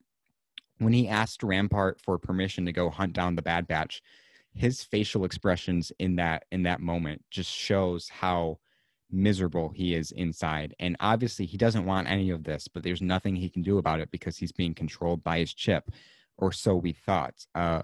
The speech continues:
a little bit more of that later. Um, so they're in this room talking, him and Hunter, and they're, they're talking about whether or not the, the rest of the Bad Batch is gonna come back for them.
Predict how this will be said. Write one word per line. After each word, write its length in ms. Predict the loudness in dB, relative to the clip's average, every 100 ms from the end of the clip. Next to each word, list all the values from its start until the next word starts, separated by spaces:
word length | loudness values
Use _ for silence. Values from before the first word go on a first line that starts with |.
| -2
a 60 |
little 160 | 0 0
bit 140 | 0
more 200 | -2 0
of 100 | 0
that 280 | 0 -2 0
later. 360 | 0 2 2 -2 -10 -20 -20 _
Um, 340 | 2 2 2 -4 _ _ _ _ _ _ _ -20 _ -10
so 140 | 0 4
they're 160 | 6
in 120 | 6
this 240 | 6 4 2
room 180 | 2 4
talking, 400 | 4 2 2 -2
him 180 | 0
and 100 | 0
Hunter, 460 | 0 -4 0 -2 -2 _ _ _ _ -2
and 400 | 0 0 -2 -6 _ _ -2
they're, 260 | 0 0
they're 120 | -2 -2
talking 280 | 0 0
about 200 | 2 2
whether 200 | 2 2
or 60 | 4
not 220 | 2 2
the, 180 | 2 0
the 120 | 2
rest 240 | 2 0 -2
of 40 |
the 60 | 0
Bad 180 | 0
Batch 240 | 2 0 -2
is 80 | -6
gonna 180 | -6
come 200 | -4 -2
back 200 | 0 0
for 140 | -2 -6
them. 260 | -4 -4